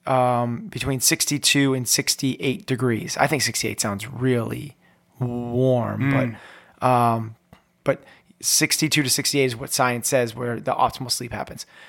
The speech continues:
Speaker 1: So really tactical, that's the first one. Um, the next one would be, um, probably the next most tactical, which would be, um, lights. And lights take a, um,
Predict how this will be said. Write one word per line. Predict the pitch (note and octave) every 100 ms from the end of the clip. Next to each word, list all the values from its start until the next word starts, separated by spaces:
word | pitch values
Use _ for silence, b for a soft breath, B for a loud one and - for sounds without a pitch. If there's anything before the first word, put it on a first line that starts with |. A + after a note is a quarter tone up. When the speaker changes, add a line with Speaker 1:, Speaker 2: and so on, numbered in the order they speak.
| B
Speaker 1:
So | - C#3
really | A#2 C3+ F3 D#3
tactical, | D3 C#3 - C#3
that's | C3+
the | B2+
first | - C3 -
one. | B2+ G#2 - B B B B
Um, | A#2+ A#2+ A#2 A2+ - _ _ _ _ _ _ _ _ _
the | C3+ C3+
next | C#3+ -
one | E3+ F#3 B B B
would | B2+ C#3
be, | G#2+ C#3 C#3 C3+ C3
um, | C3 B2+ B2 A#2+ A#2
probably | C#3 C3
the | B2
next | C3 D3 E3+ - -
most | C3 B2 -
tactical, | C3+ B2 - C3 B2+
which | B2+ -
would | B2
be, | C3 B2+ A#2+ B B B B _
um, | A#2+ A#2 A#2 G#2 _ _ -
lights. | A#2 A#2 A2 - - - - _ _ _ _
And | B2+ B2
lights | D#3 E3 -
take | - D#3 C#3+
a, | B2+ A#2 -
um, | B2+ B2 A#2+ A#2